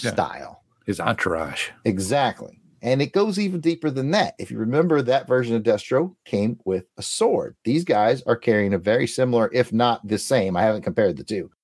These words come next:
Speaker 2: might be the very same sword, which I
Speaker 1: Mm-hmm.
Speaker 2: think is another cool sort of nod to military history where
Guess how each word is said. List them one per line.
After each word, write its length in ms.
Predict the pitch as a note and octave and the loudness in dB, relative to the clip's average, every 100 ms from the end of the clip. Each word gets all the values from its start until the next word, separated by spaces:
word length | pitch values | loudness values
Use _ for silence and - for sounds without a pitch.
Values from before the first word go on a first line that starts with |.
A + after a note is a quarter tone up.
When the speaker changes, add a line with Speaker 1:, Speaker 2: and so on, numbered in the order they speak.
| _ - | _ -4
Speaker 2:
might 180 | C#3 A#2+ | -2 0
be 60 | F#2 | -2
the 100 | F2 | 0
very 240 | F#2 E2 | 2 2
same 260 | - A2 E2+ | 2 2 0
sword, 420 | - F2 D#2+ D#2 _ _ _ - | -2 0 -2 -4 _ _ _ -4
which 140 | B2 | -2
I 80 | D3+ | 0
Speaker 1:
Mm-hmm. 60 | C#3 | 0
Speaker 2:
think 160 | D3+ | 0
is 140 | D3 D3 | 0 0
another 320 | F#3 G#3+ A#2 | 0 0 -2
cool 560 | - D3 C3+ A#2 F#2+ _ _ _ _ | -4 -2 2 0 -2 _ _ _ _
sort 220 | D#3+ C3+ | -2 -2
of 120 | G#2+ | -2
nod 460 | A2+ B2+ B2+ B2+ - | 0 2 2 2 0
to 100 | B2 | 0
military 560 | A#2 A2+ A2 A#2+ A2 | 2 2 0 0 0
history 460 | G#2 A#2 - A2+ G#2+ | 0 -2 0 -2 0
where 320 | F#2+ G2 F#2+ | 2 2 0